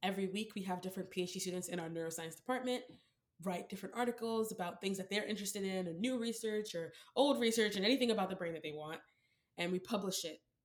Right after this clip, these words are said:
um, or it goes through an editing process, which me and another student lead, and then it's published on our blog a week later.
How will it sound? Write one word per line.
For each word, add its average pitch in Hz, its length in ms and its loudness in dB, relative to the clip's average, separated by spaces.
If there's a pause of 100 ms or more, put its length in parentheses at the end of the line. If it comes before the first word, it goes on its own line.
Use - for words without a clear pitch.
um, 151 380 -8 (200)
or 156 200 -6 (160)
it - 140 -6
goes 196 140 0
through 196 120 0
an 185 80 0
editing 240 320 6
process, 220 640 -2 (360)
which 175 280 -2
me 185 220 2
and 175 80 2
another 160 180 -4
student 147 300 -6
lead, 247 280 4 (300)
and 165 140 -2
then 156 320 -4 (840)
it's - 140 -10
published 170 320 -2
on 170 60 -6
our 156 100 -6
blog 143 280 -6
a 139 40 -10
week 135 180 -14
later. - 360 -16